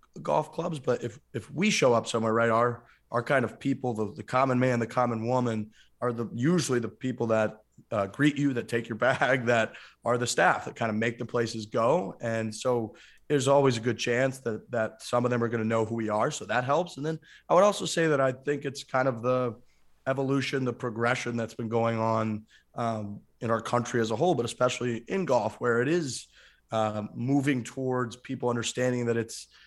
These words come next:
about having fun. It's about, um, inclusion, not exclusion. You shouldn't feel with golf, you know, like you're not supposed to be somewhere. If anybody feels like that, um,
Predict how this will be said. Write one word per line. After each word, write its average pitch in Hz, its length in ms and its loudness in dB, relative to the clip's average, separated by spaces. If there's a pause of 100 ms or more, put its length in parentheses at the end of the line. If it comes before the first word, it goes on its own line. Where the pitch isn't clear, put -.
(180)
about 113 340 4
having 113 240 2
fun. 98 460 -2
It's - 160 -8
about, 110 500 0 (280)
um, 110 300 0
inclusion, 113 640 0
not 110 320 -2 (100)
exclusion. 104 600 -4
You 110 160 -2
shouldn't 131 460 0
feel 120 640 0 (300)
with 127 360 -2
golf, 113 520 2
you 127 120 -4
know, 107 340 -4
like 120 440 0
you're 110 540 -2 (300)
not 117 220 0
supposed 117 420 -4
to 113 60 -6
be 117 200 -2
somewhere. 101 480 -4
If - 200 -14
anybody 135 380 4
feels 110 320 -4
like 104 180 0
that, 107 340 0 (380)
um, 104 440 -2